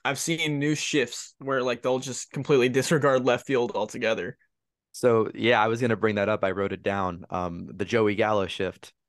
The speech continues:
Speaker 1: <laughs>
Speaker 2: where, <laughs> um, Joey Gallo, we saw a-, as Yankees fans,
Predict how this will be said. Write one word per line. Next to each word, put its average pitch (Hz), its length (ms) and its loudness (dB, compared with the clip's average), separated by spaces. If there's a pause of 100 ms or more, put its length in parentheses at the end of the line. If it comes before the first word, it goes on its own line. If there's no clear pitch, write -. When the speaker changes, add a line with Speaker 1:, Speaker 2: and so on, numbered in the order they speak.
(420)
Speaker 1:
<laughs> 113 120 -12
Speaker 2:
where, 95 480 -2 (160)
<laughs> - 300 -4
um, 92 400 -4 (680)
Joey 139 260 2
Gallo, 131 340 4
we 120 140 -2
saw 113 440 0 (120)
a-, 101 200 -2
as 95 220 -2
Yankees 98 380 -4
fans, 92 440 -6